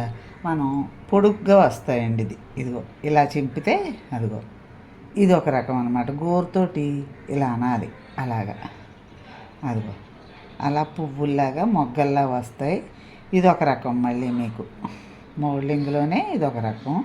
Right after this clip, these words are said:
రకరకాలు ఇంకా ఉన్నాయి, మీకు చూపెడతాను. అయితే ఏంటంటే, నేను ఇప్పుడు రెండు రకాలు చూపెడుతున్నాను. ఇంకా మౌల్డింగ్ ఎలా చేయాలి, చేత్తో ఎంత బాగా చేసుకోవచ్చు మనం. అస్సలు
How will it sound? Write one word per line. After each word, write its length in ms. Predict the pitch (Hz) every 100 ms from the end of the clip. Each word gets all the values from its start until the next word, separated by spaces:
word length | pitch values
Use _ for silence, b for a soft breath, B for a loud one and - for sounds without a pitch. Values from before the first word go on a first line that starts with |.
| - B B B -
రకరకాలు 580 | 175 170 170 180 185 185 165
ఇంకా 160 | - 185 156
ఉన్నాయి, 240 | 151 151 143
మీకు 120 | 143 143
చూపెడతాను. 720 | 147 147 156 147 147 135 120 117 - B B B B -
అయితే 200 | 160 156 180 160
ఏంటంటే, 460 | 160 165 165 156 175 220
నేను 160 | 175 156
ఇప్పుడు 200 | 143 160 147
రెండు 180 | 151 143 135
రకాలు 320 | 127 160 180
చూపెడుతున్నాను. 640 | 165 143 147 135 143 135 135 160
ఇంకా 200 | 139 151 170 165
మౌల్డింగ్ 460 | 151 143 147 156 147
ఎలా 140 | 131 139 151
చేయాలి, 460 | 156 147 147 139 139 139
చేత్తో 380 | 147 139 135 - 151
ఎంత 140 | 135 143
బాగా 200 | 139 135 143
చేసుకోవచ్చు 640 | 147 139 - 143 131 123 147 135
మనం. 220 | 127 127 123 - B B B - -
అస్సలు 460 | 143 - - 185 180